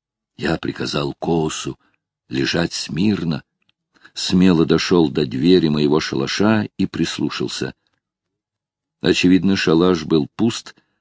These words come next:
дыхания не было слышно. Тогда я прополз в дверь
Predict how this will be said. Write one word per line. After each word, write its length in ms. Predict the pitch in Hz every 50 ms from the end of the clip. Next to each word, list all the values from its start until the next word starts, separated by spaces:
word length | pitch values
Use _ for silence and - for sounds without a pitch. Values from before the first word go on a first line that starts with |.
| _ -
дыхания 600 | - - 87 87 - - 85 85 85 85 82 82
не 220 | 82 85 95 98 82
было 200 | - 60 62 64
слышно. 500 | - - - - - - - - - _ _ _ - - - - _ _
Тогда 340 | - 80 80 80 76 95 95
я 180 | 95 92 87
прополз 640 | 85 - 78 82 85 - - 92 92 90 80 - - -
в 200 | 64 67 67 78
дверь 380 | 62 76 90 98 104 101 98